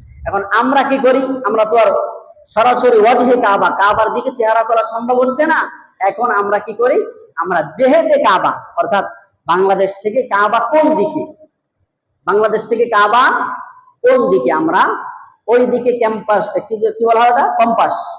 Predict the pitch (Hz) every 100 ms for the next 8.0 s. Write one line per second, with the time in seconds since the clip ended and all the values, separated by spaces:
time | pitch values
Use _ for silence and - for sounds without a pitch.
0 | - 190 196 196 202 196 190 180 226 214
1 | 190 185 185 180 170 156 151 143 135 131
2 | 139 170 233 247 - - - _ _ _
3 | _ - - 240 269 339 277 254 349 320
4 | - - - - - _ _ _ _ _
5 | _ _ _ _ _ _ _ _ _ -
6 | 196 240 254 226 220 208 208 - - -
7 | - - - 202 226 233 - 208 -